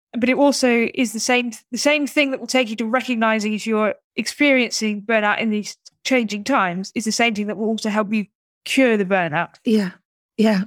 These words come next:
Speaker 2: absolutely. Charlie, I've really loved talking to you. Thank you so much for coming on the podcast. I'm sure everybody else will have found it really fascinating as well.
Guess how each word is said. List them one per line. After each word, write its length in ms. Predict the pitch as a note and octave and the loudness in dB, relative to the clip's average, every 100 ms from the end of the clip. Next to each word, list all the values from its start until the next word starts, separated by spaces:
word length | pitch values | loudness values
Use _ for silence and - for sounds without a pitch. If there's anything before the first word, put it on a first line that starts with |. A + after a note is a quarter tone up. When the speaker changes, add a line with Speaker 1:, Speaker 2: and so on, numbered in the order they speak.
| - | -2
Speaker 2:
absolutely. 840 | G3 F#3+ - G#3 G#3 F3+ F3+ F3+ _ _ _ _ _ _ _ _ _ _ _ - | -4 -2 -2 0 0 -2 -4 -6 _ _ _ _ _ _ _ _ _ _ _ -4
Charlie, 300 | - G#4 E4+ | 2 4 4
I've 160 | E4 E4 | 0 0
really 400 | A4 A4+ G#4 F#4+ | 2 4 4 2
loved 180 | F#4+ | 0
talking 420 | - C4 C4+ A#3 G#3+ | 0 2 2 -2 -2
to 140 | G#3 | 0
you. 100 | F#3 | 0
Thank 300 | - F4+ - | 0 -2 0
you 100 | F4 | -2
so 340 | D#4+ - F#4+ F#4+ | 0 2 2 4
much 240 | F4+ - | 2 0
for 120 | D4 | -4
coming 260 | C#4+ C#4 B3 | 2 4 4
on 120 | A#3 | 2
the 80 | A3+ | 0
podcast. 600 | - A#3 - E3 F3+ G#3+ | 0 -2 -2 -8 -6 -6
I'm 80 | G#3+ | -2
sure 260 | - D#4+ | 2 4
everybody 380 | D4 C#4 B3 B3 | 4 2 2 4
else 240 | A#3+ - | 2 0
will 80 | A3 | -2
have 80 | G#3 | -2
found 240 | - G3 | -2 -2
it 80 | G#3+ | -2
really 240 | G#3+ G#3 G3+ | -2 -2 -2
fascinating 760 | - G#3 - F#3+ F#3 - F#3+ | -4 -8 -4 -2 -2 -2 -4
as 140 | F#3 - | -4 0
well. 420 | F#3+ D#3+ E3 | 0 0 -2